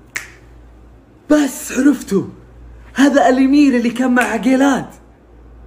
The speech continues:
هذا هو." يقول: "شوف الدنيا شلون دارت، سبحان الله." يقول: "ما أبدأ أناظر وأبتسم." يقول: "عرفته." يقول: "طبعا شيب وكذا، بس"، يقول: "عرفته." يقول: "معه واحد ثاني من كبار الشخصيات بعد."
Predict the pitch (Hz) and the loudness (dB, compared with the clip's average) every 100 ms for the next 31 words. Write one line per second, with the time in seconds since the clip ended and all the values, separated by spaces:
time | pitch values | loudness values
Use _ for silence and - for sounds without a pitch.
0 | - - 294 311 285 311 - - 277 311 | -20 -2 0 4 4 4 0 -8 -8 -10
1 | - - - - - - - - - - | -20 -20 -20 -20 -20 -20 -20 -20 -20 -16
2 | - 226 240 277 294 294 302 269 - 285 | -8 -6 -4 0 2 4 4 2 2 0
3 | 254 302 311 240 - 254 302 269 254 262 | 2 2 2 -4 -6 -8 -4 -2 -2 -4
4 | 247 - - - - - - - - - | -6 -10 -20 -20 -20 -20 -20 -20 -20 -20
5 | - - 262 302 311 302 220 247 262 320 | -20 -6 0 4 4 2 2 2 2 0
6 | 240 226 208 - 170 - 117 104 - - | 2 2 0 -4 -12 -14 -16 -16 -20 -20
7 | - - - - - - - - - - | -20 -20 -20 -20 -20 -20 -20 -20 -10 -2
8 | 277 539 277 - - 240 240 320 294 285 | 0 2 2 2 2 2 2 -2 -4 -4
9 | 262 240 - 262 247 220 175 180 240 226 | -4 -4 -2 -2 0 -2 -4 -6 -2 -2
10 | 240 349 415 - - 339 - 202 _ 113 | -2 -4 -4 0 0 -2 -6 -8 _ -16
11 | - - - - - _ _ _ _ - | -16 -20 -20 -20 -20 _ _ _ _ -20
12 | _ _ _ _ _ - - 262 269 311 | _ _ _ _ _ -10 0 2 4 2
13 | 269 220 220 240 - - - - 180 139 | 2 2 4 2 0 -8 -14 -6 -4 -4
14 | 107 104 135 147 170 160 - 160 - 151 | -8 -10 -10 -8 -6 -6 -8 -12 -8 -4
15 | 147 113 113 104 - | -4 -6 -12 -16 -18